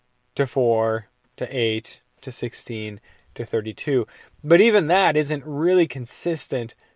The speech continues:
with what we're seeing in Washington. In fact, we saw, um, uh, I think, what, Scott Gottlieb, um, former, I don't know if that's how you say his last name, former F D A, uh, head of the F D A,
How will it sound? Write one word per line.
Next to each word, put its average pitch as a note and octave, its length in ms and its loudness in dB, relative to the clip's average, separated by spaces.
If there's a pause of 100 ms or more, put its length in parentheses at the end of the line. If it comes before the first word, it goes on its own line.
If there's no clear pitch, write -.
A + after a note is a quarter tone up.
with C3 520 0 (160)
what C#3 180 2
we're C3 160 2
seeing A3+ 240 -2
in B2+ 140 -6
Washington. G#2+ 340 -4
In G#2+ 80 -16
fact, A#2 240 -6
we A#2+ 80 -8
saw, A#2 300 0 (400)
um, A2+ 400 -4 (160)
uh, G#2+ 260 -6 (360)
I B2 220 -12
think, A#2 320 -8
what, A2+ 240 -8
Scott C3+ 560 0
Gottlieb, A2 640 -2
um, G#2 480 -8
former, B2+ 680 2 (180)
I C#3+ 80 -4
don't B2 140 -4
know G2 120 -10
if F#2+ 80 -14
that's G#2 180 -8
how G#2 60 -10
you G2+ 100 -8
say - 100 -12
his - 240 -10
last A2+ 240 -14
name, A#2 180 -10
former A#2 240 -6
F G#2+ 140 -4
D A2 180 -8
A, G#2 240 -4 (540)
uh, - 220 -8
head A2+ 220 -2
of A2+ 100 -2
the A2+ 100 -2
F G#2+ 160 -6
D G#2+ 120 -4
A, A2 300 -2